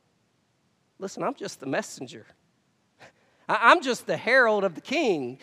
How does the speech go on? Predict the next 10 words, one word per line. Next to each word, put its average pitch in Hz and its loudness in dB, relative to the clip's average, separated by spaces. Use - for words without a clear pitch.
because 196 -2
the 185 -6
king 349 4
has 220 4
said 214 4
to 226 0
be 226 0
loving, 160 6
to 185 -6
care, 202 2